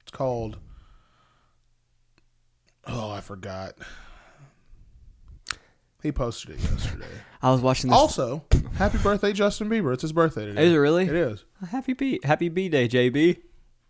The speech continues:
Speaker 1: So.
Speaker 2: That mustache was bad.
Speaker 1: Is it Justin? No, it's not Justin Bieber's birthday.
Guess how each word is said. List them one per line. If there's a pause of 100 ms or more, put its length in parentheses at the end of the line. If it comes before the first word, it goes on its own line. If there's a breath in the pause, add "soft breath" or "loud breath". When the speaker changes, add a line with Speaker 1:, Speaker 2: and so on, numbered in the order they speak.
(180)
Speaker 1:
So.
Speaker 2:
That
mustache
was (260)
bad. (1200 loud breath)
Speaker 1:
Is
it
Justin?
No,
it's
not
Justin
Bieber's
birthday.